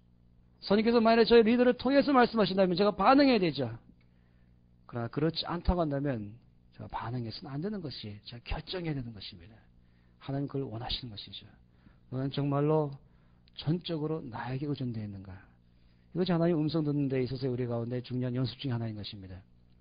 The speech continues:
아마 모든 사람을 하나님이 이런 면에서 테스팅하십니다.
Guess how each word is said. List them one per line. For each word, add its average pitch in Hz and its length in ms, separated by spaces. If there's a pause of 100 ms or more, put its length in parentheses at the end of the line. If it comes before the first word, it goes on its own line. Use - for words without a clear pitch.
(160)
아마 156 160
모든 165 440
사람을 185 340
하나님이 165 320
이런 147 200
면에서 139 440 (380)
테스팅하십니다. 110 920